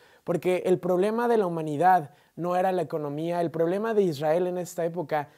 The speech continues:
ni siquiera era su situación política. Muchos dejaron de creer en Jesús porque pensaban que el Mesías iba a convertir a Israel en una gran potencia,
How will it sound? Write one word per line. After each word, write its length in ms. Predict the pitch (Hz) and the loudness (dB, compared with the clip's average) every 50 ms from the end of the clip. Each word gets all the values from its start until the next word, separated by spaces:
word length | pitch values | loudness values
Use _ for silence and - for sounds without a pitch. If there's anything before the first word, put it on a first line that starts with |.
| _ _ | _ _
ni 120 | - 156 151 | -8 -8 -8
siquiera 420 | - - 160 147 - 170 175 185 | -6 -8 -10 -6 -4 -2 0 0
era 120 | 185 180 170 | 0 -2 -4
su 140 | - - | -6 -10
situación 540 | 143 - 156 135 139 147 143 - 160 151 147 | -12 -12 -10 -8 -8 -10 -8 -8 -10 -10 -8
política. 560 | 139 151 143 165 147 156 147 - 135 127 123 - _ _ _ _ _ _ _ | -8 -6 -6 -6 -6 -8 -10 -8 -10 -10 -12 -14 _ _ _ _ _ _ _
Muchos 360 | - 170 208 220 220 247 226 208 | -2 0 0 2 2 -2 -4 -4
dejaron 400 | 214 - - 190 190 208 208 196 | -4 -2 0 -2 0 0 -2 -2
de 100 | 185 - | -4 -2
creer 260 | - 165 170 170 185 | 0 0 0 0 0
en 80 | 196 | -2
Jesús 600 | 185 - 170 - - - 196 190 180 147 - - _ _ _ _ | -6 -8 -10 -12 -8 -4 -2 -2 -2 -4 -6 -14 _ _ _ _
porque 280 | - 170 170 - 170 151 | -4 -4 -4 -2 -4 -2
pensaban 640 | 147 165 160 156 - - 180 185 196 202 202 196 | -2 -2 -2 -2 -6 -2 0 0 0 0 -2 -4
que 180 | - 196 180 170 | -4 -4 -2 -2
el 120 | 160 151 | -2 -4
Mesías 760 | 147 147 139 - - - 190 202 190 165 143 139 - - - _ _ _ _ _ | -6 -8 -8 -10 -10 -6 -2 0 2 2 2 0 -6 -12 -20 _ _ _ _ _
iba 260 | - 180 180 202 202 | -2 0 2 2 2
a 100 | 196 190 | 2 0
convertir 540 | - 180 170 165 156 151 147 - 175 185 190 | -2 -6 -6 -4 -4 -6 -6 -2 -2 -2 0
a 80 | 185 180 | 0 0
Israel 480 | 165 139 127 135 147 143 147 156 160 - | -2 -2 -2 -2 -2 0 0 0 -2 -2
en 120 | 156 156 | -4 -6
una 180 | 160 165 170 170 | -6 -4 -4 -4
gran 240 | 160 160 160 156 151 | -4 -4 -4 -6 -6
potencia, 680 | 143 147 135 - 156 156 165 156 - 147 135 127 123 | -8 -10 -6 -6 -6 -6 -6 -8 -8 -6 -6 -8 -8